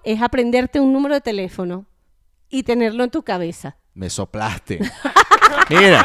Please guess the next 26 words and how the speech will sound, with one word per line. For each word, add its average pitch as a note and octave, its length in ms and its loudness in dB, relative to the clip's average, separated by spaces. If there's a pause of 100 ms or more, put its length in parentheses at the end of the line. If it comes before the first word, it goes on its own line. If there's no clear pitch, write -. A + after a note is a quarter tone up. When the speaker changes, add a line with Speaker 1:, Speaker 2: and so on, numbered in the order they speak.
(720)
Speaker 2:
muchacho, A3 480 2 (880)
Speaker 1:
Mire. D4 300 4
Speaker 2:
¿alguna A#3 300 6
otra A3 680 2
cosa F3 300 0
que E3+ 120 -4
exista F#3+ 520 0
hoy G3+ 120 2
que G3+ 80 -2
ustedes F3+ 320 -2
crean G3 240 -2
que F#3 120 -4
es - 140 -2
inútil? G3+ 600 -2
Speaker 1:
Exacto. G3+ 760 -2
Speaker 2:
¿O A2 120 -4
que - 140 -4
ha A#2+ 60 2
perdido F3 460 4
su, B2+ 500 -2 (280)
su - 220 -2
valor? D#3+ 640 -4 (160)
Speaker 1:
Sí. F3 380 -8 (280)
Speaker 2:
Bueno, G#2 260 -10
yo A2 380 4
considero A2+ 800 0